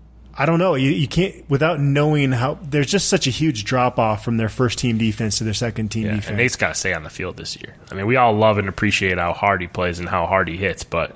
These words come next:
Speaker 2: you can't get a, you know, he got kicked out of, what, three games last year? You know, he's gonna have to be on the field <laughs> this year for sure. So that kind of stuff can happen. Uh, I mean, to me, I think the offensive line is the one thing that's really holding me back.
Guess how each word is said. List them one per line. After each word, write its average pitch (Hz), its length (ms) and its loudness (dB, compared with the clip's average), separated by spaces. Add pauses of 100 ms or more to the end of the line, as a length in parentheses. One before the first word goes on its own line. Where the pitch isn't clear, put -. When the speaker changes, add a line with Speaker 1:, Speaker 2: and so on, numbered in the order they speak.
Speaker 2:
you 90 100 -6
can't 92 240 -4
get 80 160 -4
a, - 40 -12 (340)
you 98 80 -6
know, 82 80 -8
he 110 60 -8
got 107 160 -2
kicked 113 200 -4
out 98 80 4
of, 90 60 0
what, 101 160 0
three 101 220 -4
games 98 280 -2
last 107 220 -2
year? 127 160 -6 (840)
You 87 100 -4
know, 87 220 -4
he's 104 140 -8
gonna 113 140 4
have 101 100 4
to 101 80 -10
be 98 100 -2
on 85 120 -4
the - 60 -12
field 87 280 -6 (580)
<laughs> - 540 -16
this - 220 -2
year 85 100 -4
for - 140 -12
sure. - 240 -10 (340)
So 104 140 -10
that 107 160 0
kind 104 140 0
of 87 60 -8
stuff - 220 -8
can 90 200 -4
happen. 87 380 -6 (160)
Uh, 98 40 -2
I 101 180 4
mean, 120 160 0
to 127 120 0
me, 139 120 4
I 120 80 4
think 117 220 0
the 107 60 2
offensive 98 460 0
line 95 280 0
is 90 160 -6
the 95 80 -2
one 92 200 0
thing 95 200 -4
that's 85 220 -6
really 98 540 -2 (340)
holding 107 360 0
me 104 120 -2
back. 107 340 0